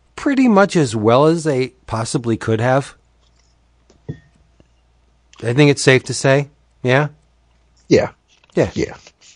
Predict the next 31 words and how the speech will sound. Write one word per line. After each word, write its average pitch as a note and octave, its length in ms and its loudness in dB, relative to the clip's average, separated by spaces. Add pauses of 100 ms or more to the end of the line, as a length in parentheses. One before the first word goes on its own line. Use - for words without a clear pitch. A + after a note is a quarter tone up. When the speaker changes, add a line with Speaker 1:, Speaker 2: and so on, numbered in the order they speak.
(1400)
Speaker 2:
The, D#2 360 -4
um, D2 560 2 (420)
Speaker 1:
The, B2+ 280 -4
I, G#2+ 300 -2
I, A#2 40 -4 (180)
it's - 240 -10
not, A2+ 240 2 (100)
it's C#3 160 -4
not D3 180 6
a C#3 40 2
disappointment A2 720 -4
in G#2+ 180 -6
any G2 160 -4
stretch. - 420 -18 (920)
Speaker 2:
No, C3+ 380 6 (140)
no, A#2+ 220 2
I, A2 400 2
um, G#2+ 420 0 (640)
I A2+ 120 -2
will A#2 120 2
be A#2 140 -2
reading G#2+ 300 -4
the G#2 60 -4
next G2 280 -6
issue, E2+ 380 -6 (100)
no, E2 220 -4
no E2 240 -2
doubt. D2+ 440 -2
Um, D#2+ 600 0 (680)
there G2 180 4
were, F2+ 480 4